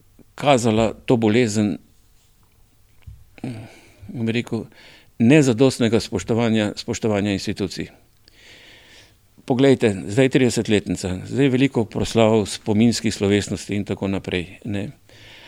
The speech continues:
Eh, Demos, ne. Demos je pravzaprav, eh, eh, bil združenje strank. In to združenje strank je sprejemalo nekatere zelo pomembne odločitve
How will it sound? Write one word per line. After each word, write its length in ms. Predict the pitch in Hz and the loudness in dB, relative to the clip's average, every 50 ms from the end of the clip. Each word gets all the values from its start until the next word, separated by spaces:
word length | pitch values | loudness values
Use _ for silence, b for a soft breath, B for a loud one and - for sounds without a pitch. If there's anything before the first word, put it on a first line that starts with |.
| B B B B B B B B - | B B B B B B B B -6
Eh, 320 | - 123 113 110 110 107 - - - _ _ _ _ _ _ _ _ _ _ _ _ - | -2 0 2 4 4 2 2 -2 -14 _ _ _ _ _ _ _ _ _ _ _ _ -8
Demos, 600 | 120 104 104 131 131 113 95 85 - - - - - B B B B B B B - - - - _ _ - - _ - _ - _ - | -2 4 6 6 6 6 4 0 -2 -8 -12 -12 -12 B B B B B B B -20 -20 -20 -20 _ _ -20 -20 _ -20 _ -20 _ -8
ne. 260 | 110 101 101 101 110 b b b b b b b b b b b b _ | -6 -6 -6 -6 -8 b b b b b b b b b b b b _
Demos 360 | 107 131 160 175 170 151 - | 4 4 6 6 4 2 2
je 60 | 143 | 0
pravzaprav, 720 | 107 - 151 151 139 135 131 107 127 127 143 156 156 156 - | 0 2 2 2 2 2 0 2 2 4 4 4 4 2 -2
eh, 680 | - 120 - - - - - 123 113 113 110 107 117 120 - - | -6 -14 -14 -14 -8 -4 0 2 2 2 2 2 0 -2 -2 -2
eh, 300 | 113 104 101 107 104 - - _ 107 - - - | 0 0 0 0 -2 -4 -8 _ -20 -20 -14 -8
bil 480 | - 117 110 104 139 160 156 165 - - | -6 -6 -2 2 4 4 4 2 0 -4
združenje 520 | 110 107 110 123 139 143 131 143 131 123 | -8 -4 0 2 2 2 2 2 0 0
strank. 440 | 113 - - 127 120 107 95 - - - - - - - - - - - - _ - - _ B B B B B B B B B B B B B | -2 -2 -2 -2 -2 -2 -2 -4 -8 -16 -18 -20 -20 -20 -20 -20 -20 -20 -20 _ -20 -20 _ B B B B B B B B B B B B B
In 120 | - 123 | -2 -2
to 180 | 120 - 165 165 | 2 2 2 2
združenje 460 | 147 127 123 156 143 143 143 123 110 | 2 2 0 0 2 2 2 2 0
strank 480 | 104 - - 127 139 156 151 147 - - 113 | 0 -2 0 2 2 2 2 0 -4 -8 -2
je 120 | - 120 117 | 0 0 0
sprejemalo 520 | - - - - 131 147 143 135 117 117 | -2 -4 -2 0 2 4 4 4 4 2
nekatere 480 | 113 110 104 123 113 - 143 139 135 113 | 2 0 0 -2 -2 0 0 0 0 0
zelo 220 | 107 110 110 123 | 0 0 0 0
pomembne 440 | 117 - 110 117 120 120 117 113 110 | 0 2 2 2 4 4 2 2 2
odločitve 560 | 107 92 104 101 - - 139 131 - 151 135 | 0 0 -2 -4 -2 -2 -4 -4 -2 -2 -2